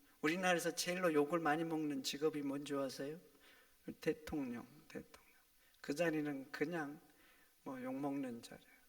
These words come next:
근데 만약에 대통령답지 못해보세요. 얼마나 욕을 바가지로, 어, 먹겠습니까? 자기만 먹겠어요? 국민도 불행해지는 거예요. 목사가 목사답지 못하면, 여러분, 제가 목사답지 못하면 우리 교회 흔들흔들하겠죠.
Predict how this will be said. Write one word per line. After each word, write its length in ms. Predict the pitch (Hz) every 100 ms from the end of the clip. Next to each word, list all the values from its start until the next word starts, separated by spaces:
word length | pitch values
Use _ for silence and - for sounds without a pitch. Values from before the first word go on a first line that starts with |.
| -
근데 380 | 277 240 196
만약에 360 | 160 196 226 214
대통령답지 840 | 220 220 226 233 214 196 175 - 165
못해보세요. 840 | 143 147 - 156 151 143 - 156
얼마나 680 | 220 330 349 349 320 302 254
욕을 280 | 202 175 175
바가지로, 640 | 165 156 175 170 151 147 - - - - - -
어, 240 | 277 262 262
먹겠습니까? 840 | 262 - 269 - - - - - _ _ - -
자기만 480 | - 185 214 202 185
먹겠어요? 640 | 170 - 175 - 156 147 -
국민도 520 | 170 170 165 151 147 - - - -
불행해지는 720 | - - 135 254 120 123 - 113
거예요. 160 | 127
목사가 480 | 143 220 - 240 233
목사답지 680 | 208 185 240 226 220 - 202
못하면, 640 | 185 180 - 175 170 156
여러분, 240 | 147 147
제가 320 | 170 220 233
목사답지 680 | 190 160 - 208 196 180 -
못하면 420 | 165 160 - 143
우리 160 | 156 180
교회 180 | 180 165
흔들흔들하겠죠. 1500 | - - 285 - 277 175 156 156 180 202 - 233 175 165 165